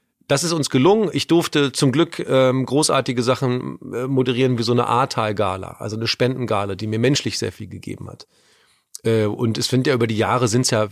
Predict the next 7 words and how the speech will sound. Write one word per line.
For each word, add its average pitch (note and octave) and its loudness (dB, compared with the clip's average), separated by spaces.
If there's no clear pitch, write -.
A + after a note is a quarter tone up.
einige, A2 -2
äh, G#2+ -4
zwanzig A2+ -2
Uhr A2 -4
fünfzehn A2 -6
Sendungen F#2+ -4
gewesen. G#2 -6